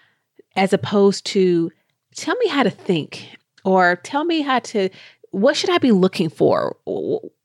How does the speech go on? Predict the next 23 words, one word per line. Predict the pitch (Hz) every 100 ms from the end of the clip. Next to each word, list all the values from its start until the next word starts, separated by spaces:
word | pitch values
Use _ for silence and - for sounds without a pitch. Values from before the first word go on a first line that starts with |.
| -
how | - 302
should | - 330
I | 269
be | 233
looking | 208 - 185
to | 165
feel | - - 196 170 -
when | - 185
I | 180
do | 170 185
these | 175 170
things? | - 165 - - - - - -
Um, | 190 160 101 - _ _ _ _ _
tell | - 311
me | 359
how | 254 - 247 302 240 165 156
to | -
think, | 190 - -
how | - 277
to |
make | 262 202
the | - 160
assessment | - 160 - -